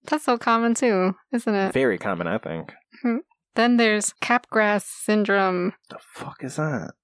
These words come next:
Speaker 1: That's when, this is much farther away. I think we're reaching farther from deja vu, but it's creepy situations that are, I guess, similar 'cause it's with the mind playing tricks on you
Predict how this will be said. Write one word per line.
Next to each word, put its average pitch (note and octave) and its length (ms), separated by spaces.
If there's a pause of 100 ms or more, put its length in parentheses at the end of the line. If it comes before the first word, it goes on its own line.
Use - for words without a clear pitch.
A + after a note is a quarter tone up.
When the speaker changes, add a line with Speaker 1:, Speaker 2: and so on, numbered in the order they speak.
Speaker 1:
That's A3 240
when, A3+ 400
this B3+ 180
is C4 180
much G#3+ 360
farther A3 520
away. G3 320
I F#3+ 60
think G3+ 220
we're G3+ 200
reaching G#3 380
farther A3 480
from C4 220
deja B3+ 340
vu, B3+ 220
but G#3+ 180
it's G#3 160
creepy A#3 460
situations G#3 1040
that G3+ 120
are, G#3+ 140
I - 80
guess, E4+ 300
similar D4+ 440
'cause B3+ 240
it's A#3+ 220 (200)
with B3+ 320
the B3 80
mind A#3 420
playing G#3+ 220
tricks - 280
on G3 160
you G3 220